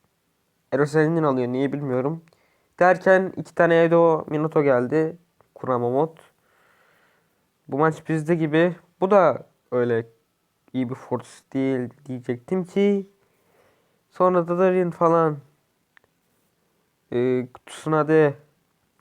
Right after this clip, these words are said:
Yubito, Hokage Naruto sıkıntı. Şu, hmm, niye o Tobirama'nın yanına şey koydun?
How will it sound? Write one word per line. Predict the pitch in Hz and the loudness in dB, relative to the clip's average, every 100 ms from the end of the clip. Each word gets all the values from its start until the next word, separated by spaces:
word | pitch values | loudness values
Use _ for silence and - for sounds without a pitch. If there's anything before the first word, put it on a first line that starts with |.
| _ _ _ _ - | _ _ _ _ -8
Yubito, | 143 151 151 156 165 160 131 - _ _ | -2 0 -2 0 4 4 0 -12 _ _
Hokage | - 139 143 151 | -14 -10 -2 0
Naruto | 143 147 151 170 175 | 0 -2 0 0 0
sıkıntı. | 175 - 143 131 110 _ _ _ - - _ _ _ _ _ _ _ _ _ | -4 -10 -6 -6 -6 _ _ _ -20 -20 _ _ _ _ _ _ _ _ _
Şu, | - - 190 196 185 - _ _ _ _ | -16 0 0 0 -4 -16 _ _ _ _
hmm, | 113 131 127 131 123 _ _ _ | -12 -10 -8 -8 -10 _ _ _
niye | 143 170 202 | 0 2 6
o | 185 165 147 - | 6 4 2 -2
Tobirama'nın | - 143 151 143 143 | -2 2 2 2 0
yanına | 139 135 131 123 120 120 _ _ _ _ _ _ _ _ _ _ | 0 0 -2 -4 -4 -10 _ _ _ _ _ _ _ _ _ _
şey | - 147 143 | -2 0 0
koydun? | - 135 151 175 196 | 0 0 0 -2 -4